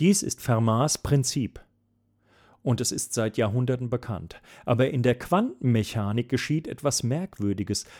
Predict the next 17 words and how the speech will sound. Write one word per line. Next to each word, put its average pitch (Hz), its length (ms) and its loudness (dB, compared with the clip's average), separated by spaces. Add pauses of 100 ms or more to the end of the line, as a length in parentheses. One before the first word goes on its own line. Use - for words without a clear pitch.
(100)
Das - 200 -4
Photon 151 580 0 (160)
nimmt 135 400 -2 (100)
nicht 120 520 0 (100)
einen 113 460 -2 (100)
einzigen 127 840 0
Weg, 180 360 0 (500)
es - 280 -2
nimmt 123 460 0 (440)
jeden 110 1000 0
Weg. 85 440 -12 (1800)
Es - 160 0
geht 190 240 8
in 165 160 2
geraden 156 400 2
Linien, 170 400 2
ja. 139 400 0